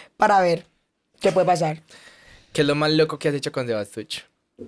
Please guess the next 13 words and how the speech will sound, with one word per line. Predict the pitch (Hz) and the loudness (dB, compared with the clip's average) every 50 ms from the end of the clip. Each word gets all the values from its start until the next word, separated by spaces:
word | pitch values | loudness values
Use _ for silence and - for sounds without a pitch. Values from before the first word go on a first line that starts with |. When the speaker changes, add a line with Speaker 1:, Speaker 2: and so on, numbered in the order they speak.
| - - 254 - _ _ _ _ _ _ _ _ _ _ _ _ _ _ _ _ _ _ _ _ _ _ _ _ _ | -12 -12 -14 -14 _ _ _ _ _ _ _ _ _ _ _ _ _ _ _ _ _ _ _ _ _ _ _ _ _
Speaker 1:
¿Qué | - - 160 | -4 -2 -2
es | 151 | -2
lo | 160 170 175 170 | -2 -2 -2 -2
más | 165 160 160 160 170 - - _ | -2 -2 -2 -4 -6 -8 -12 _
loco | - 160 151 156 156 160 160 160 160 - - 180 - _ _ _ _ _ _ _ _ _ _ _ _ _ _ _ - | -8 -6 -2 0 0 0 0 -2 -4 -8 -14 -18 -20 _ _ _ _ _ _ _ _ _ _ _ _ _ _ _ -10
que | - 180 175 | -6 -4 -2
he | 170 165 | -2 -2
hecho | 160 - - | -2 -4 -6
con | 170 180 180 | -4 -4 -2
ese | 165 156 - 190 | -2 -2 -4 -4
papacito | 170 180 165 165 151 135 - - - 185 175 165 180 | -4 -6 -6 -6 -4 -4 -4 -4 -4 -4 -6 -4 -4
de | 175 170 | -4 -4
Sebastucho? | 151 160 156 147 139 - - - 180 180 170 160 160 - 160 160 | -4 -6 -6 -8 -10 -12 -8 -2 0 0 0 0 -4 -6 -10 -10